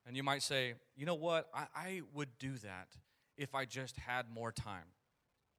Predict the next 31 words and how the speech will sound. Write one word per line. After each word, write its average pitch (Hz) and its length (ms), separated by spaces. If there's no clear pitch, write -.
Well, 127 80
guess 156 240
what? 123 200
You're 151 120
not 165 180
going 156 220
to 131 100
get 135 240
more 131 340
time. 104 400
You 127 80
don't, 139 300
it's - 200
just 120 200
not 135 260
available 117 560
to - 160
you. 98 120
And 143 140
if 180 180
you 220 140
had 185 460
more 208 180
time, 214 400
you 170 100
would 185 140
probably 170 480
watch 147 340
more 135 220
T 120 220
V. 92 180